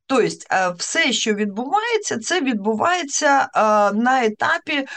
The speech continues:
отримання загальносередньої освіти.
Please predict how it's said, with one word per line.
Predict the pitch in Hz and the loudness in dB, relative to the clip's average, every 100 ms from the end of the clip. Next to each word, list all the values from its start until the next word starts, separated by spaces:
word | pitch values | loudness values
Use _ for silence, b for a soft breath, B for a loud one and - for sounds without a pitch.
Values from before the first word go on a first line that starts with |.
| B | B
отримання | - 247 226 247 302 311 294 269 262 247 - | -2 0 0 0 0 0 2 2 4 2 2
загальносередньої | 208 233 233 285 269 262 - 277 247 165 160 131 98 | 0 0 0 0 0 0 0 2 2 0 -4 -8 -6
освіти. | 107 - 143 - - | -8 -10 -10 -10 -12